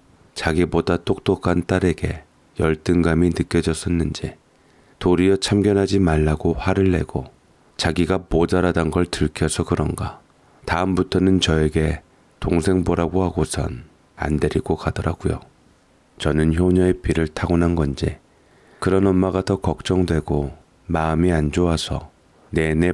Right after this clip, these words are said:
발을 동동 굴리며 기다리고는 했는데 아니나 다를까 혼자 가서 사들고 온 것들 보면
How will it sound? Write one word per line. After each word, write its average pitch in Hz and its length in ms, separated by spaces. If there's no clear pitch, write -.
발을 85 400
동동 78 500
굴리며 69 580
기다리고는 78 680
했는데 82 480
아니나 90 380
다를까 80 680
혼자 110 320
가서 98 260
사들고 98 540
온 95 140
것들 90 360
보면 78 520